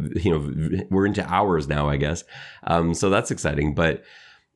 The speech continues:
uh, the, the idea that, uh, he could move up, uh, wouldn't at all surprise me. I, I,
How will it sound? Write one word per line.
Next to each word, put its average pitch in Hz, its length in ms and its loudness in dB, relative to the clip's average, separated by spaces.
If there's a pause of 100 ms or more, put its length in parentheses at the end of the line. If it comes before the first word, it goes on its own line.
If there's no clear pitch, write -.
(140)
uh, 90 340 4
the, 98 640 4
the 107 140 4
idea 107 340 4
that, 90 340 0
uh, 80 260 4
he 82 220 2
could 95 240 0
move 90 220 4
up, 82 420 2
uh, 80 140 2
wouldn't 92 400 4
at 80 100 2
all 78 140 4
surprise 73 420 -4
me. - 140 -4
I, - 80 -2
I, 78 220 0